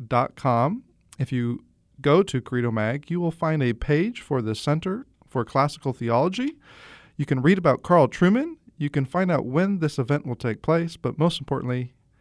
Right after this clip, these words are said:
you can find out how you can register today. Spots are limited.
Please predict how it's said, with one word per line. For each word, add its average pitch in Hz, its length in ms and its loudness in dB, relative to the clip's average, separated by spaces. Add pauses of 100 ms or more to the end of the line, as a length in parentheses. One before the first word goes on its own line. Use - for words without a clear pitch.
(240)
you 123 100 -6
can 113 160 -6
find 143 240 2
out 117 140 0
how 160 200 -4
you 156 160 0
can 117 180 -8
register 120 480 -4
today. 107 460 -6 (220)
Spots - 380 -2
are 139 120 0
limited. 127 520 0